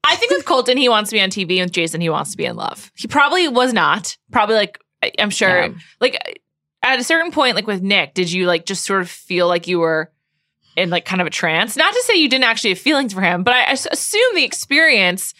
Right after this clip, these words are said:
Speaker 1: like, kind of, like, tricks you. It's so intense.
Speaker 2: I did have feelings for Nick, uh, 'cause I get that question a lot, actually.
Speaker 1: Uh-huh.
Speaker 2: They're like, "Did you really not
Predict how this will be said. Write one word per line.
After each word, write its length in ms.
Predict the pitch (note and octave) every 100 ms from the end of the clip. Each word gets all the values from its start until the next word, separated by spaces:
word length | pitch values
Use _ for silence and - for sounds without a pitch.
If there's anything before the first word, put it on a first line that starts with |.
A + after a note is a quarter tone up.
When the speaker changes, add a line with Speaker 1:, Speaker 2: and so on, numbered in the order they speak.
| -
Speaker 1:
like, 160 | A3+ A3
kind 140 | -
of, 60 | D4
like, 140 | A#3
tricks 320 | - A4 A4 A#3+
you. 120 | F3
It's 140 | -
so 180 | D#4+ D4
intense. 680 | C4 - E4+ F3+ - - - - - -
Speaker 2:
I 120 | C5+ C5+
did 180 | B4 A#4
have 120 | F4+
feelings 300 | D4 B3+ A#3
for 100 | B3+
Nick, 240 | G#3+ G3 G3
uh, 80 | G#3+
'cause 240 | B3 - _
I 120 | B3
get 160 | D4 F4+
that 160 | F#4
question 360 | - A3 - - -
a 100 | E3+
lot, 460 | D#3+ D#3 D#3 - -
actually. 420 | D3+ - - A3+
Speaker 1:
Uh-huh. 100 | G3
Speaker 2:
They're 60 | F3
like, 160 | E3 D3
"Did 180 | G#3+ C#4
you 80 |
really 240 | A#3 A3 A3
not 160 | G3